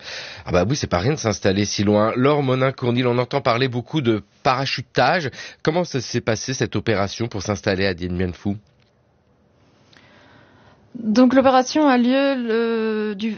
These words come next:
Speaker 2: le vingt et, enfin, les vingt et vingt et un novembre cinquante-trois. Elle est lancée et effectivement tout se passe par, euh, par avion et par parachutage. Donc ce sont des, des bataillons, des unités de parachutistes qui sont largués sur la, sur la plaine en fait,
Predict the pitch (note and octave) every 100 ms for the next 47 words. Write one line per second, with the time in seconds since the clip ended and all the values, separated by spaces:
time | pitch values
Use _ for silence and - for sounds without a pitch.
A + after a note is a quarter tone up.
0 | - A#3 A3+ B3+ B3 A#3 G#3 F#3 G#3 F#3+
1 | G3 A3+ G#3+ G#3+ G#3+ A3 G#3+ G3 A3 D#4+
2 | C4+ G3+ F#3 G3+ G3+ G3 G3 - A3 C#4+
3 | - - - - - - - - - G3
4 | G#3 G#3 G#3+ C4 E4 - G#3 G3 G3+ -
5 | G#3 A3 A#3+ A#3 G#3+ G3 F#3+ G#3 - -
6 | G3+ F#3+ G3+ F#3+ F#3 F#3+ F#3 F#3 - -
7 | - G3+ G3+ G3+ A3 D#4+ F4+ G#3 G3+ -
8 | G#3 G3+ - - C#4 D#4 B3 G#3 G3+ -
9 | G3 - G3+ F#3+ G3 G3 G3 - - -
10 | - - G#3+ G#3+ G#3+ A3 A#3 G#3+ G3+ A3
11 | G#3+ A#3 A3+ G#3+ G#3 A3 G#3+ - - -
12 | G#3+ - - A3 G#3+ G3+ G3+ F#3+ A3 A3
13 | - G3+ F#3+ F3+ F3 F3 F3 F3 - -
14 | - - - - - E3 C#3 - B3+ F#4
15 | G#3+ - - -